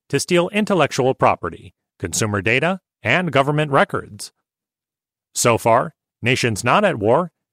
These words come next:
have largely dealt with these types of activities through diplomatic negotiations, economic sanctions, and indictments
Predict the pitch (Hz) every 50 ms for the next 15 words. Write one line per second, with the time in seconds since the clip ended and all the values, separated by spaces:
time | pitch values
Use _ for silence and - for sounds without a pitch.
0 | _ - 151 151 143 196 233 233 - - 180 143 117 127 135 143 123 117 85 -
1 | 127 143 131 - 120 127 123 - - 110 120 117 110 - - 123 120 131 139 156
2 | 165 - - - 143 139 113 - 170 175 - 175 165 160 160 160 165 - - 165
3 | 165 151 175 180 - - 196 196 214 196 - - 80 - - 90 - - - _
4 | _ _ _ _ _ - 123 120 - 131 120 117 117 113 113 - - 131 131 143
5 | 135 - 165 170 180 196 - - _ _ _ _ _ _ _ _ _ - 156 190
6 | 180 202 202 208 214 254 233 170 113 92 80 73 - - -